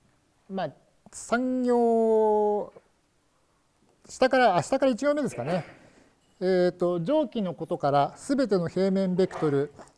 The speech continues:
Xは、えー、基本ベクトルイーワン、イーツーの線形結合として表され、表されることが、表せることがわかるとあります。で、えー、数学書を読むときには、このわかるという言葉に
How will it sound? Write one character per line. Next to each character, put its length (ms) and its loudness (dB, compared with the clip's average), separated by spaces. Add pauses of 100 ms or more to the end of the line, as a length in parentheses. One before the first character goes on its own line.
X 560 0
は、 280 0 (300)
え 180 4
ー、 20 0
基 80 -8
本 240 0
ベ 100 2
ク 80 -18
ト 140 0
ル 100 0
イ 220 -2
ー 20 -2
ワ 140 0
ン、 160 -4
イ 160 -2
ー 40 -4
ツ 260 -4
ー 60 -2
の 360 -4
線 280 -4
形 220 0
結 300 -4
合 200 -2
と 160 -6
し 100 -16
て 280 0
表 400 -2
さ 80 -2
れ、 160 -2
表 380 0
さ 160 -2
れ 80 -6
る 160 -4
こ 120 -10
と 140 -6
が、 220 -2 (320)
表 260 4
せ 140 0
る 80 2
こ 100 -6
と 80 -6
が 220 2
わ 160 2
か 120 2
る 120 -4
と 180 -10 (140)
あ 100 -14
り 100 -12
ま 140 -18
す。 100 -20 (640)
で、 300 2
え 140 2
ー、 20 2
数 220 -4
学 220 2
書 120 -2
を 40 2
読 60 2
む 80 -4
と 120 0
き 60 -4
に 40 0
は、 80 2
こ 140 -6
の 80 0
わ 160 0
か 140 0
る 100 -4
と 80 -4
い 20 0
う 60 2
言 100 -4
葉 200 -2
に 300 -6